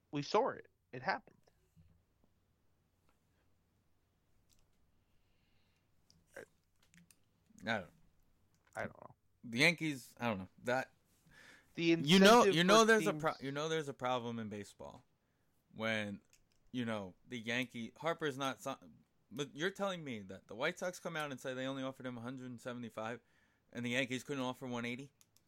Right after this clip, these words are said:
Speaker 1: I, it's just when you're, we've gotten so much into good contract, bad contract, and the other sports,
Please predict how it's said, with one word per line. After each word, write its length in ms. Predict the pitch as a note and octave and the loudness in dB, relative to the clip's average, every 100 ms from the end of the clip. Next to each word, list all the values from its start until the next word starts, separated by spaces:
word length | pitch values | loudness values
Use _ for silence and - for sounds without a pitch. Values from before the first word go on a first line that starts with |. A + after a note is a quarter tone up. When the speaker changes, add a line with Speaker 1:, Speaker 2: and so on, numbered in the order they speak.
| _ _ _ _ - - | _ _ _ _ -14 -10
Speaker 1:
I, 120 | - _ _ _ _ _ _ _ _ _ _ | -10 _ _ _ _ _ _ _ _ _ _
it's 240 | E3 D#3 - | -6 -6 -6
just 400 | F3+ - - - _ _ _ _ _ _ _ _ _ _ _ - C#3+ | -8 -8 -18 -20 _ _ _ _ _ _ _ _ _ _ _ -20 -12
when 680 | C#3+ C#3+ C#3+ C#3+ C3+ B2+ A#2+ - _ _ _ - | -2 0 2 0 -4 -6 -8 -12 _ _ _ -8
you're, 340 | D3+ E3 D#3 - - D#3 | 2 4 4 -2 -10 -6
we've 240 | D#3+ F#3+ D#3+ | 2 4 4
gotten 320 | G3 C4 A3 | 2 0 -6
so 400 | - E3 D#3 D3+ _ - | -8 -4 -4 -8 _ -14
much 320 | C#3+ C3 B2+ C3 | -4 -2 -4 -10
into 360 | A#2+ A2 A#2+ A2+ | -14 -10 -10 -4
good 200 | C#3+ C#3 | -4 -2
contract, 580 | - C#3+ C3+ C#3 B2+ - | 0 0 2 0 0 0
bad 240 | B2+ B2 | -2 -2
contract, 580 | - B2+ B2 - B2 B2 - - _ | -2 -4 -4 0 0 -2 -8 -20 _
and 100 | C3 | -2
the 120 | C#3 C#3+ | 2 2
other 160 | C#3 | 0
sports, 500 | - - C3+ B2+ - | -6 -6 -4 -4 -6